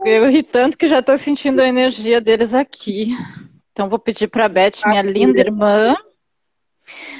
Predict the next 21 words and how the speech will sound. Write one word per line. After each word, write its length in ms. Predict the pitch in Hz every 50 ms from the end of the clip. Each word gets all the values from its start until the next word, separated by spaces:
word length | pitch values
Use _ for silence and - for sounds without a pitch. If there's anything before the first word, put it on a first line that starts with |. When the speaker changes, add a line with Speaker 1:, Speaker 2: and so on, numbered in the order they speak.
| - _ _
Speaker 1:
fazer 200 | - 220 208 208
um 40 | 220
relaxamentozinho 1160 | 240 262 240 226 226 226 - - 233 226 226 226 226 - 240 233 202 - 185 214 214 220 220
aí 180 | 214 208 208 214
conosco, 1000 | - - 226 208 208 196 180 185 180 180 196 240 330 - - - _ - - - - - _
porque 220 | - - _ -
eles 180 | 220 208 220 202
já 320 | - 214 202 214 240 262 262 - - -
chegaram. 560 | - - - 269 262 233 165 127 123 - - 156 - _ _ _ _ _ _ _ _ _ _ _ _ _ _ _ _ _ _ _ _ -
Speaker 2:
Ok. 840 | 240 233 - _ _ - 180 180 175 180 185 190 214 254 339 381 370 - _ _ _ _ _ _ _ _
Então, 600 | - 339 415 415 - _ 285 277 277 285 277 262
meus 260 | 254 247 247 240 226
amados, 800 | 233 208 196 202 196 196 196 214 214 208 220 214 196 196 202 208
meus 340 | 214 202 185 185 190 185 180
amores, 880 | 190 175 170 175 170 170 185 190 185 185 180 180 180 180 185 - _ _ _ _ _ _ _ _ _ _ _ _
nós 100 | 320 320
já 80 | 339
estamos 400 | 302 - - - 277 277 277 254
aqui 240 | 269 254 262 262 254
bastante 580 | 247 240 233 233 - _ - 254 262 254 254 226
descontraídos, 1600 | 208 233 277 349 - _ _ _ _ 220 220 240 247 247 - 226 220 190 180 185 185 190 196 208 208 202 196 196 202 202